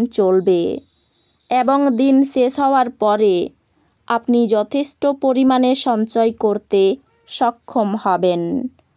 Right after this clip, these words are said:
যদি প্রয়োজন হয় তাহলে বন্ধুরা আপনার সাহায্যে এগিয়ে আসবে। আপনি প্রেমিকার ব্যাপারে অনেক কিছুই ভুল ভাববেন। ফাঁকা সময়ে আজকে আপনি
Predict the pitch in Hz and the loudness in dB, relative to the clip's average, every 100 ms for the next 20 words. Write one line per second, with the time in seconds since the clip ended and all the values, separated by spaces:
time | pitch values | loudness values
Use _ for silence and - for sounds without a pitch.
0 | _ _ _ _ 233 220 262 254 302 262 | _ _ _ _ -4 0 0 0 -2 0
1 | 247 254 262 277 277 285 269 262 254 233 | 0 0 0 0 0 0 0 0 0 0
2 | 247 233 226 196 226 233 262 254 240 214 | 0 2 2 0 0 0 0 0 0 -2
3 | 214 208 208 - 208 220 202 185 202 196 | -2 -2 -2 -2 -2 -2 -4 -4 0 2
4 | 185 - _ _ _ 220 202 214 233 196 | 2 -4 _ _ _ -2 0 0 2 2
5 | 180 190 - 185 180 170 175 269 _ _ | 2 -2 -4 -2 0 0 -4 -10 _ _
6 | _ _ _ _ - 254 262 294 285 254 | _ _ _ _ -4 -2 2 2 2 2
7 | 254 269 285 277 233 208 233 220 196 175 | 2 2 0 0 0 -2 0 2 2 0
8 | - _ 226 247 269 - 262 - 262 226 | -4 _ 0 0 -2 -4 -6 -2 -2 0
9 | 226 196 202 202 175 175 185 175 175 185 | 0 0 0 -2 -4 -4 -2 -4 -6 -8
10 | 262 _ _ _ _ _ _ 302 269 277 | -10 _ _ _ _ _ _ -4 -2 0
11 | 302 311 269 247 247 254 - - 214 226 | -2 0 0 0 0 0 -4 -4 -4 -4
12 | 247 277 269 233 214 | -2 0 0 0 -2